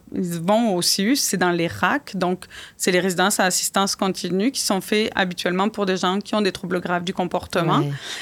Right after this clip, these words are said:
Speaker 1: C'est sûr que comme première expérience, c'est difficile.
Speaker 2: Ça
Speaker 1: Euh,
Speaker 2: peut,
Speaker 1: c'est, ça peut... faire en sorte
Speaker 2: ça
Speaker 1: que
Speaker 2: peut en décourager plus qu'un.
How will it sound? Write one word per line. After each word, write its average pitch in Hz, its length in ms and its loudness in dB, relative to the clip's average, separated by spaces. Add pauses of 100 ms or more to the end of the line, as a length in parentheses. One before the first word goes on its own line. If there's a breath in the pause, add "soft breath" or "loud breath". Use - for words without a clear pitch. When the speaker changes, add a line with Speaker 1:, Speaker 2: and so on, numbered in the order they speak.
(280 loud breath)
Speaker 1:
C'est - 160 4
sûr 349 240 2
que - 80 2
comme 247 260 2
première 208 360 2
expérience, 214 680 2
c'est 202 260 0
difficile. 160 960 -4 (460)
Speaker 2:
Ça - 140 -2
Speaker 1:
Euh, - 40 2
Speaker 2:
peut, 214 200 4
Speaker 1:
c'est, 214 200 6
ça 214 260 4
peut... 285 400 4
faire 226 220 4
en 214 100 4
sorte 294 220 2
Speaker 2:
ça 214 180 6
Speaker 1:
que - 80 4
Speaker 2:
peut 262 40 10
en 233 120 8
décourager 190 640 4
plus 160 300 2
qu'un. 139 220 -4